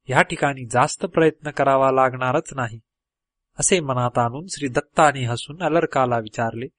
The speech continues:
"तुझ्या दुःखाचे ठिकाण मला दाखव." "दुःखाचे स्थान सांग, म्हणजे त्यावर डाग देऊ. पण त्यापूर्वी तू कोण हे सांग,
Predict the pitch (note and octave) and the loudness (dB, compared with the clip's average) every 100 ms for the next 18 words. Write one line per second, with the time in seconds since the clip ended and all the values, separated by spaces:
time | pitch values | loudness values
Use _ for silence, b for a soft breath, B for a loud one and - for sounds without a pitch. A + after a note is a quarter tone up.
0 | _ _ _ _ _ - A3 A3 C#3+ - | _ _ _ _ _ -4 0 0 -2 0
1 | - G3 A#3+ A#3 G3+ G#3 G3 F3+ D3+ D3 | 6 6 6 0 6 6 8 6 6 8
2 | B2+ - A2+ - _ _ _ _ _ _ | 4 2 -8 -10 _ _ _ _ _ _
3 | _ _ _ _ _ _ _ _ _ - | _ _ _ _ _ _ _ _ _ -2
4 | C3 - - D3+ - A#2+ - C3 A#2+ A#2+ | 0 4 6 6 6 -2 2 2 2 2
5 | C#3 D3+ F#3+ - _ _ F3+ G3 F3 - | 2 2 0 -16 _ _ 0 4 6 8
6 | B2+ B2+ - A#2 C#3+ E3 C3+ A#2 A2 G2+ | 6 6 2 8 8 10 6 2 0 -4
7 | _ _ _ _ _ _ _ G#3+ F#3+ _ | _ _ _ _ _ _ _ 0 0 _
8 | B2+ C3+ - G#3+ A3 A3 A3+ - G#3+ G#3 | 8 8 8 4 4 2 2 8 8 8
9 | F#3 _ _ _ - G#3 - B2 | 0 _ _ _ 4 4 4 -2